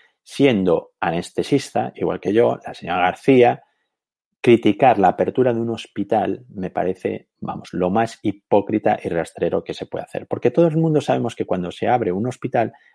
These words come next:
necesita cierto tiempo para empezar a funcionar al cien por cien. Y se hizo en un tiempo récord. Y eso ha salvado la vida de miles de madrileños.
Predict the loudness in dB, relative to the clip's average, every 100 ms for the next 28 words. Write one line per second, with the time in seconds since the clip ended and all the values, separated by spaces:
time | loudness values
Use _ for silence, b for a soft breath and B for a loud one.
0 | -8 -8 -4 -4 0 0 0 0 0 0
1 | -2 2 0 0 2 4 4 2 -2 _
2 | _ _ -16 -8 -4 -2 2 2 2 -2
3 | -4 -2 -2 -4 _ -4 -2 -2 -4 -4
4 | -4 -6 -8 -8 b b b -8 2 4
5 | 4 4 2 0 2 0 2 -2 -2 _
6 | -10 0 0 0 -8 -12 -4 0 0 0
7 | -4 -6 -6 _ _ _ -4 -2 0 0
8 | 2 2 0 0 -2 -2 -4 -4 -2 0
9 | -2 -6 -10 -8 -6 -6 -8 -6 -6 -6
10 | -14 -18 -20